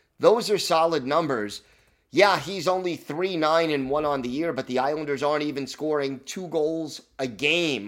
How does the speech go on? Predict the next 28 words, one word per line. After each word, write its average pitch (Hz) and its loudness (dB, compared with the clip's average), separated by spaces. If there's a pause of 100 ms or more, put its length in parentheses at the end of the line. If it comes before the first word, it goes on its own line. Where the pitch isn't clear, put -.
(120)
when 127 -2
he 147 -8
is 143 -4
their 139 2
goalie. 135 -2
One 175 -4
point 175 -6
six - -8
nine 123 -2 (560)
goals 160 0
again, 131 0
uh, 131 2
scored 135 0
when, 151 2 (240)
by 160 4
the 160 2
Islanders 135 2
when 143 -2
Varley 135 0
is 123 -2
in 127 -2
the 120 -4
lineup. 123 0 (600)
That 156 6
is 147 -2
near 151 0
the 135 0
bottom 123 2